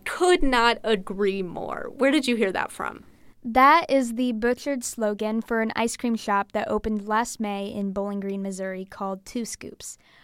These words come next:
Speaker 2: I traveled there recently for the latest installment of our Outstate series, a series focused on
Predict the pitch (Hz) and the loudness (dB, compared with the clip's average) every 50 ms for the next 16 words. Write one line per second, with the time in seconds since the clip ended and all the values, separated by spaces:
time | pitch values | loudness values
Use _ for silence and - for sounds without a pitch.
0 | - _ - 247 240 - 294 294 294 320 269 285 269 254 240 233 233 - 254 247 | -14 _ -2 -2 2 6 6 6 6 4 4 2 2 4 0 -4 -4 -6 -6 -6
1 | 254 240 240 254 262 - 247 226 214 208 214 214 214 220 226 - - 220 202 - | -4 -4 -4 -4 -4 -4 -6 -6 -6 -6 -4 -4 -4 -4 -6 -6 -8 -10 -10 -8
2 | - - 208 208 220 226 240 277 - - 208 - 214 208 - - 214 220 233 - | -6 -6 -4 -4 -4 -6 -6 -8 -10 -10 -8 -6 -6 -6 -4 -4 -4 -4 -6 -8
3 | - - 220 - - - - 208 214 - - - - - - - _ - - - | -6 -6 -6 -6 -8 -10 -10 -10 -10 -10 -10 -12 -14 -16 -18 -20 _ -20 -20 -12
4 | _ - 254 - - 302 294 285 269 269 - 277 262 262 277 262 247 - - - | _ -6 -4 -2 -2 -2 -2 -2 -2 0 2 2 2 4 2 0 0 0 -4 -4
5 | 240 233 226 220 | -4 -4 -4 -2